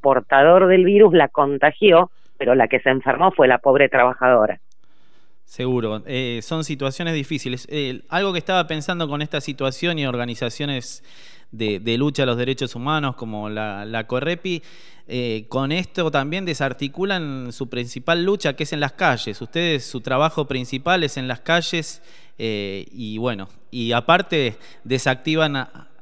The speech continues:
Speaker 2: a
Speaker 1: Sí, pero
Speaker 2: alguien.
Speaker 1: vos fíjate, fíjate que ahí, ahí hay, hay un dato que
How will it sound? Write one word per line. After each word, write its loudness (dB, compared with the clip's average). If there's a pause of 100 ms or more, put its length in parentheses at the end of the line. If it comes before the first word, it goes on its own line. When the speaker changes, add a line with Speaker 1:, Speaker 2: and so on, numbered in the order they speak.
(460)
Speaker 2:
a 2
Speaker 1:
Sí, 6
pero 10
Speaker 2:
alguien. 10
Speaker 1:
vos 6
fíjate, 6
fíjate 6
que 4
ahí, 4
ahí 4
hay, 2 (340)
hay 4
un 4
dato 6
que 8